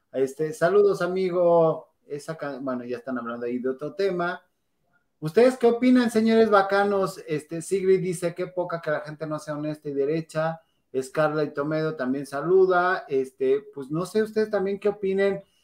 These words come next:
Me, Victoria Bicho, que nos ve desde Seúl, dice, "México, temas legales, ¿cuándo es que se busca justicia? El tiempo que tiene que esperar, ¿quién tiene el problema?". Quien tiene el problema es lento,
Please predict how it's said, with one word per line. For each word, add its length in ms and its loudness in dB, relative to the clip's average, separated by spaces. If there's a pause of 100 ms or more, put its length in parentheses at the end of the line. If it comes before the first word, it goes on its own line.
(160)
Me, 360 0
Victoria 560 4
Bicho, 420 -4
que 100 -4
nos 160 -2
ve 100 2
desde 300 -2
Seúl, 500 2
dice, 400 0
"México, 560 -4
temas 280 -2
legales, 420 -2
¿cuándo 260 -4
es 60 -16
que 120 -20
se 100 -12
busca 260 -16
justicia? 540 -6 (100)
El 200 -4
tiempo 380 -2
que 120 -6
tiene 240 -6
que 100 -10
esperar, 420 -2
¿quién 180 -4
tiene 200 -2
el 100 -4
problema?". 640 -4 (220)
Quien 160 -2
tiene 180 2
el 80 -2
problema 460 4
es 80 0
lento, 540 0